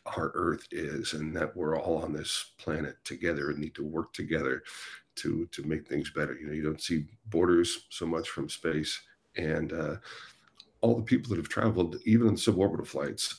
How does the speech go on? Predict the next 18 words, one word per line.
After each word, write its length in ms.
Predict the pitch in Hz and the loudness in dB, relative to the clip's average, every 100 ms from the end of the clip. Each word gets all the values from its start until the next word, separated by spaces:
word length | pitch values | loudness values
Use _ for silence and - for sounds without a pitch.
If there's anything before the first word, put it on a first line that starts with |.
| - | -6
have 320 | 73 80 78 | -4 -4 -2
had 260 | 80 82 | -2 0
a 180 | 80 80 - | 0 -2 -4
transformative 720 | - 87 80 - 95 85 82 | -4 -2 -2 -2 0 0 0
experience 520 | 78 - - 82 80 - | -4 -4 2 2 2 -2
and 120 | 76 | -4
talk 280 | - 82 - | -4 -6 -4
about, 440 | 78 78 69 - - | -2 -2 -4 -8 -12
uh, 220 | 71 71 110 - - 359 - - - - - - - - _ _ _ _ _ - | -10 -10 -12 -10 -8 -6 -6 -10 -16 -20 -12 -12 -12 -20 _ _ _ _ _ 0
their 220 | 98 95 | 4 6
lives 280 | 87 87 76 | 6 2 0
changing 460 | - 101 104 - | 2 2 0 -6
after 280 | - 69 - | -10 -8 -6
that. 280 | 64 57 - - | -6 -8 -10 -8
And, 380 | 80 80 78 104 | -4 -2 -2 -6
you 100 | - | -6
know, 120 | 80 78 | -2 -2
I'm, 420 | 78 87 90 | 0 0 -2